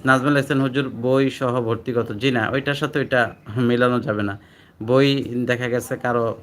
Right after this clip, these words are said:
দুইটা নেওয়ার সামর্থ্য আছে, কারো একটা নেওয়ার। আর প্রাথমিকভাবে বেহেশতি যাওয়ারটা আমরা পড়াবো। এরপর দেখা গেছে বেহেশতি যাওয়ার লাগাতার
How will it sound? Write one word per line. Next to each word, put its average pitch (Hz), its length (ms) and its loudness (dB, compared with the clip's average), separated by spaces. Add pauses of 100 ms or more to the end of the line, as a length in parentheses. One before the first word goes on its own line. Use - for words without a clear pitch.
(120)
দুইটা 117 320 -2
নেওয়ার 117 200 2
সামর্থ্য 113 380 -4
আছে, 110 180 -6
কারো 113 180 -2
একটা 110 280 -2
নেওয়ার। 107 240 0 (400)
আর 107 140 -4
প্রাথমিকভাবে 160 680 2
বেহেশতি 127 360 -2
যাওয়ারটা 123 320 -2
আমরা 117 180 -4
পড়াবো। 120 480 -8 (520)
এরপর 117 200 -2
দেখা 127 260 2
গেছে 127 240 -2
বেহেশতি 123 340 -2
যাওয়ার 127 240 2 (140)
লাগাতার 120 400 2